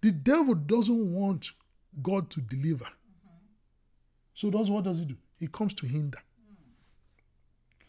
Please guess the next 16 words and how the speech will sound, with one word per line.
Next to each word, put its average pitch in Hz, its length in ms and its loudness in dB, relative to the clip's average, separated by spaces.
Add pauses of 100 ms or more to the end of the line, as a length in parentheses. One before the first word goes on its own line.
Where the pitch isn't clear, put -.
(160)
Because 165 280 2
if 285 160 12
he 170 80 2
hinders, 160 580 2 (440)
God 151 180 -2
doesn't 139 280 -2
deliver. 113 300 -14 (1800)
And 214 140 4
don't 320 120 2
forget, 226 280 2
he's 190 180 6
the 196 80 4
accuser 208 460 2
of 175 120 0
the 151 80 -2
brethren. 143 460 -4